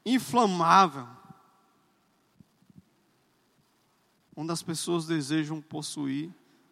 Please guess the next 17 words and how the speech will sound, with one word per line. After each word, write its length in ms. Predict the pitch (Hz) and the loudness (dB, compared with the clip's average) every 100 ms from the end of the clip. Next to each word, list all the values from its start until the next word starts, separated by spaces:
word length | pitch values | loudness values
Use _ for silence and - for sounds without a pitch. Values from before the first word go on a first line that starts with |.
| _ - | _ -14
aquilo 480 | 143 - 165 170 170 | -14 -12 -16 -14 -18
que 400 | _ 180 175 - _ | _ -16 -16 -18 _
é 140 | - 170 | -12 -12
dos 320 | 185 131 117 | -10 -12 -8
outros. 720 | 135 147 - 175 - - - _ _ _ _ _ _ _ _ _ _ _ _ _ _ _ _ _ _ _ _ _ _ _ _ _ _ - _ _ _ | -4 -4 -8 -18 -16 -16 -18 _ _ _ _ _ _ _ _ _ _ _ _ _ _ _ _ _ _ _ _ _ _ _ _ _ _ -20 _ _ _
E 60 | 147 | 2
nós 240 | 185 196 | 4 4
vamos 300 | 208 202 156 | 2 0 2
ver 120 | 190 | 4
no 120 | 196 190 | 2 2
capítulo 420 | 185 214 202 180 | -2 -4 -8 -10
quatro 480 | - 175 185 - 160 | -2 2 2 0 -6
do 140 | 175 | -8
próprio 440 | 151 190 196 185 | -2 0 2 0
livro 200 | 180 180 | -2 -2
de 100 | 160 | -4
Gênesis 680 | 151 143 180 170 139 131 - | -6 -2 -2 -2 -6 -10 -14